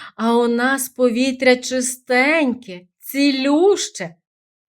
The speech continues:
І що на таке відношення робити, коли тебе в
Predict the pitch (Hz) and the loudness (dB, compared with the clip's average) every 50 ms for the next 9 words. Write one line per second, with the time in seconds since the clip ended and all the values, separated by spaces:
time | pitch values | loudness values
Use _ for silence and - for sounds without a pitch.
0 | _ - 202 196 185 185 - - - _ - 392 415 427 392 262 226 208 202 202 | _ -6 -4 -4 -2 -4 -6 -6 -8 _ -6 -4 -2 0 0 0 0 0 -2 -2
1 | - 185 175 175 - - 302 359 294 202 202 190 175 180 185 175 175 180 185 - | -6 -10 -10 -10 -8 -6 -4 -4 -2 -2 -2 -2 -2 -4 -6 -4 -4 -6 -6 -6
2 | - 214 214 226 233 233 240 247 262 277 254 311 403 403 - - - 165 - - | -6 -4 -2 -2 0 0 2 2 2 2 2 2 2 2 0 -2 -6 -8 -10 -10
3 | _ _ _ _ _ _ _ _ - 233 262 311 320 311 - 294 277 208 247 262 | _ _ _ _ _ _ _ _ 0 2 2 2 0 0 -2 -4 -2 0 2 4
4 | 269 262 220 - | 4 4 2 -2